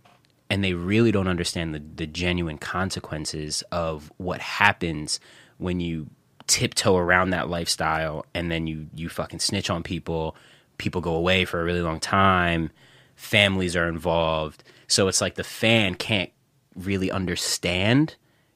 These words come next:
what is actually happening, but they could watch the YouTube videos and laugh. They can go to the concerts and, like, then they go back home and, like,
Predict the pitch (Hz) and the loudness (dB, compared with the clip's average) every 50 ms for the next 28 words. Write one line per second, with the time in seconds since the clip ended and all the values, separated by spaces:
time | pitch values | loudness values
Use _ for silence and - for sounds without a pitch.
0 | _ _ _ _ _ 101 98 98 107 110 107 104 95 95 101 90 - - - 98 | _ _ _ _ _ -4 2 4 4 4 4 4 4 4 2 2 2 0 -2 -2
1 | 85 - - 92 85 - - 123 135 147 156 170 170 - - _ _ _ _ _ | -2 0 0 0 0 2 2 4 4 4 4 2 0 -6 -14 _ _ _ _ _
2 | _ _ _ _ _ _ _ _ _ _ _ _ _ _ - 101 - 104 98 - | _ _ _ _ _ _ _ _ _ _ _ _ _ _ -2 0 2 2 0 2
3 | 95 80 80 87 85 - - - 80 82 85 - - 82 76 82 82 82 80 76 | 0 2 2 2 2 2 0 -4 -6 -6 -6 -6 -8 -8 -6 -6 -6 -6 -6 -6
4 | 78 76 78 78 82 82 80 78 78 78 78 - - 80 - 90 80 85 82 80 | -8 -8 -6 -2 -2 0 0 0 0 -2 -2 -4 -8 -10 -8 -8 -6 -6 -6 -6
5 | 82 82 - - - 82 82 82 80 - - 85 80 78 76 78 - - 85 80 | -6 -8 -6 -6 -4 -2 -2 -2 -2 -2 -2 -2 -2 -4 -4 -6 -8 -8 -8 -8
6 | 78 80 - - - _ _ - 107 110 110 101 98 104 90 95 90 - - 160 | -10 -10 -12 -16 -20 _ _ -6 -4 -2 -2 0 0 2 2 2 2 4 4 6
7 | 165 156 143 131 120 113 101 98 95 95 87 85 - | 6 6 6 4 4 4 2 0 0 0 -2 -2 -4